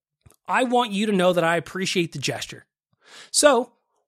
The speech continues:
when you don't wave, when I let you merge or you merge in front of somebody else, I don't care if we're talking about a merge lane onto the white mud, a zipper merge, or any merge in between. If you do not wave to the person that let you in,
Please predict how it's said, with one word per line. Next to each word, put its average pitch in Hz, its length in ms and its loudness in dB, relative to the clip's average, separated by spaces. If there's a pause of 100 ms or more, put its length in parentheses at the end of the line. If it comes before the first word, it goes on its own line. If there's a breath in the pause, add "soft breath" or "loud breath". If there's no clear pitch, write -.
(180)
when 170 280 -4
you 247 200 2
don't 190 360 2
wave, 110 340 -12
when 151 220 -6
I 208 160 -2
let 214 320 -2
you 185 180 -4
merge 175 380 0
or 147 160 -4
you 170 200 -4
merge 190 300 -2
in 160 80 -8
front 175 220 -2
of - 40 -2
somebody 127 460 -4
else, 107 240 -12
I 156 120 -2
don't 233 160 -6
care 220 180 -6
if 175 100 -8
we're 185 120 -6
talking 180 280 -2
about 160 160 -4
a 127 60 -4
merge 180 420 -2
lane 202 300 0
onto 185 260 0
the 190 80 2
white 170 260 2
mud, 170 280 0 (240 loud breath)
a 131 120 -4
zipper 202 440 2
merge, 202 420 0 (220 loud breath)
or 127 260 -6
any 240 240 2
merge 220 340 4
in 190 80 2
between. 143 440 -4 (240 loud breath)
If 147 240 -8
you 247 320 4
do 226 260 0
not 208 340 0
wave 180 340 2
to 175 100 -2
the 156 80 -6
person 180 380 -2
that 165 140 0
let 170 280 -4
you 175 220 -2
in, 180 200 -2